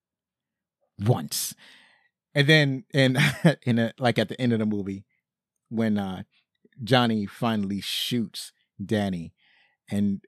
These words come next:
uh, the, Danny is shot, and he, <laughs> once again, he issues a warning. "You shouldn't shoot me, Johnny. My grandmother shot me once.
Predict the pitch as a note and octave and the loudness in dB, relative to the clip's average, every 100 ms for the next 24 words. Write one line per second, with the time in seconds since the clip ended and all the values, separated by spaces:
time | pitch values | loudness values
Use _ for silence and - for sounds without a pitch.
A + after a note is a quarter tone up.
0 | - A2 G2 G#2 - _ _ A#2+ C3 C3+ | -4 -2 -2 -4 -4 _ _ 0 2 4
1 | A2+ G2 - A2 F#2 - G#2+ G#2 G2+ G2 | 2 -2 0 0 -2 -4 -2 -2 -4 -8
2 | - G#2+ - _ _ _ _ - C3 A#2+ | -12 -14 -14 _ _ _ _ 0 0 0
3 | G#2 A#2 G#2 A2 A2 A2+ - G#2+ G2+ G#2+ | 0 0 2 0 -2 -4 -4 -4 -4 -4
4 | A2 G2+ G2 _ - - - _ D3 D4 | -2 -4 -6 _ -20 -20 -20 _ 4 4
5 | E3 - - A3+ B3 A#2+ G#2+ G2+ E2+ F2+ | 4 2 4 4 4 -2 -4 -6 -6 -8
6 | F2+ _ _ _ _ _ C#3 D#3 E3 A3+ | -10 _ _ _ _ _ 4 4 6 6
7 | A3+ F#3 G#2 F#2+ A#2+ F#2 F2+ F2 E2 D#2+ | 6 4 4 -2 -2 -2 -4 -8 -10 -12
8 | D2+ - - | -14 -18 -20